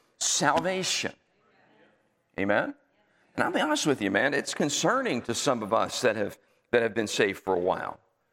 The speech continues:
you know, because we want to make sure, you know, last thing I remember hearing this when I was, when I was just coming up, when I was a younger preacher, I would hear other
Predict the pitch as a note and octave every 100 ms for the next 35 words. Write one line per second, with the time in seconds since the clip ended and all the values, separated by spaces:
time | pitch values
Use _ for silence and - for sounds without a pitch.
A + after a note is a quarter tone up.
0 | _ _ - A#2 C3 F3+ E3 F3+ E3 -
1 | A3+ A#3 F3+ D#3 B2+ - F3+ A#3 C#3 A2
2 | A#2 D#3+ F#3+ A#3 G#3 G3 D3+ D#3+ D#3 D3
3 | C3+ C#3 B2+ A#2+ B2 A#2+ A#2 A2 - _
4 | - A#2 A#2 G#2+ A#2+ - - A#2+ A2+ A2+
5 | A#2 A2+ G#2+ A2+ A2+ G#2+ - A#2 - F#2
6 | - _ _ _ _ _ _ _ _ B2
7 | - C3 C3+ B2+ G#2